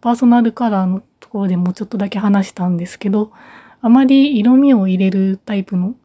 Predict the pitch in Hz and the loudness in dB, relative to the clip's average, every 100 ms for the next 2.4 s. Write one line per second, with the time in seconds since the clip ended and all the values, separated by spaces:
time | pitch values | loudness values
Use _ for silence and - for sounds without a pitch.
0 | _ 208 202 - 185 190 - _ _ _ | _ -6 -4 -4 -4 -4 -8 _ _ _
1 | _ - 196 220 214 185 180 185 180 - | _ -14 -2 2 4 4 2 0 0 -2
2 | 180 185 196 | -8 -4 -2